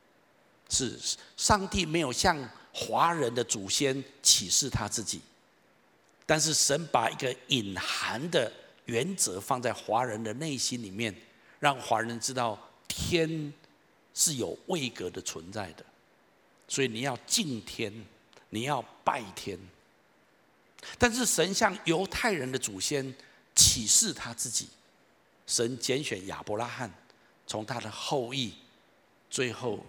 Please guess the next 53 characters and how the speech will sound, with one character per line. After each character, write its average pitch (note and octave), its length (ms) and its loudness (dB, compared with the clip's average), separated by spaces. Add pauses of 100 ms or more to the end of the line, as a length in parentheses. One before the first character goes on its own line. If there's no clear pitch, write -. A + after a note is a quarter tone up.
历 F#3+ 200 0
世 D3 300 2
历 C#3+ 200 -4
代 A#2 280 -4
的 G2+ 140 -8
先 C#3 420 2
知 B2+ 200 2
们， G#2 180 -4 (340)
神 G#2+ 280 2
向 B2 280 -2
他 A#2 120 -8
们 G2+ 140 -10
说 G#2+ 320 -4
话。 A2 280 -10 (380)
神 D#3+ 280 2
跟 F3+ 280 -2
以 A#2 120 -4
色 F#3+ 220 4
列 D#3+ 120 2
这 D3+ 140 -4
个 C3+ 80 0
民 A#2+ 200 -4
族 A2+ 240 -6
建 D#3+ 420 0
立 D#3 120 -4
一 - 20 -10
个 B2 120 -4
特 - 340 2
殊 - 200 -4
的 B2+ 100 -4
关 A#2 300 -4
系， G#2+ 300 -4 (680)
但 C3+ 160 0
是 C#3 100 -2
神 C3+ 340 0
终 A#3 340 4
极 C3+ 180 0
的 B2+ 100 0
目 D3 240 0
的 B2 300 -4 (400)
是 - 200 0
要 B2+ 260 2
启 - 340 4
示 G3+ 260 6
他 C#3 240 -2
自 - 240 0
己 - 160 -4
的 A2 200 -6
儿 G2+ 120 -4
子 - 140 -4
给 G2+ 160 -6
我 F#2+ 160 -6
们， D2 160 -14